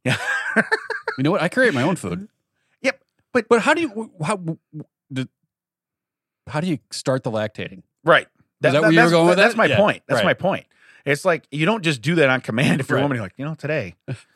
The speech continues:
Speaker 1: think, I think what I'm gonna do today, well, it's Wednesday.
Speaker 2: <laughs> Yeah.
Speaker 1: So I got nothing else going on. I think I'm gonna start this <laughs> process that, uh, you know, doesn't just happen."
Speaker 2: You don't just fold your arms and blink?
Speaker 1: <laughs>
Speaker 2: No, that's Genie. That's,
Speaker 1: Yeah.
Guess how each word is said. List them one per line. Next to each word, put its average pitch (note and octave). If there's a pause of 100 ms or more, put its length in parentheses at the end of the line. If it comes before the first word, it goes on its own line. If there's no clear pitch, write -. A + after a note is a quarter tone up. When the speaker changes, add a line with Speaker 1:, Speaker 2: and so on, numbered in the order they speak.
(180)
Speaker 1:
think, D#3+
I C3+
think G#3+
what G3
I'm D#3
gonna B2+
do B2
today, G#2+ (240)
well, F3
it's -
Wednesday. F#3+
Speaker 2:
<laughs> -
Yeah. F#2+
Speaker 1:
So G#2
I G#2
got E3+
nothing D3+
else B2
going E2
on. C#2+ (440)
I A2+
think D#3+
I'm D3
gonna A#2
start A#2
this G2+
<laughs> -
process G#2+
that, G#2
uh, G2 (400)
you C#3
know, B2
doesn't G3+
just G3+
happen." D#3+
Speaker 2:
You A#2
don't A2+
just A2+
fold A2+
your G#2
arms G#2
and G2
blink? A2
Speaker 1:
<laughs> -
Speaker 2:
No, C#3+
that's D#3+
Genie. G2+
That's, D3+
Speaker 1:
Yeah. A#2